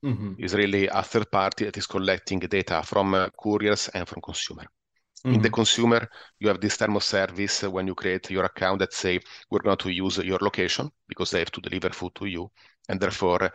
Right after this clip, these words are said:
Speaker 2: when you have the app open, it's normal that, uh, they know your location. And, uh,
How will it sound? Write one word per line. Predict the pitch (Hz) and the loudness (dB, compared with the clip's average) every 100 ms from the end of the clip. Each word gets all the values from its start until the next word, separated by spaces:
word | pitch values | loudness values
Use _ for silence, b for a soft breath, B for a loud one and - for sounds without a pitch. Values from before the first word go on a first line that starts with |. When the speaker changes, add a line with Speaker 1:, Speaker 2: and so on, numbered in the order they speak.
| B B | B B
Speaker 2:
when | 98 | -4
you | 90 | -2
have | 92 87 | -2 0
the | 90 | 0
app | 92 - | 0 0
open, | 87 - 95 95 | -4 -2 0 0
it's | - - | -2 -4
normal | 104 107 90 85 | 0 2 0 -2
that, | 87 - | -4 -4
uh, | 85 - | -6 -4
they | 80 | -6
know | 85 82 | -4 -4
your | 85 85 | -4 -6
location. | 80 80 82 - - _ B B B B B B B - | -8 -8 -8 -10 -14 _ B B B B B B B -4
And, | 101 90 | -4 0
uh, | 92 | 0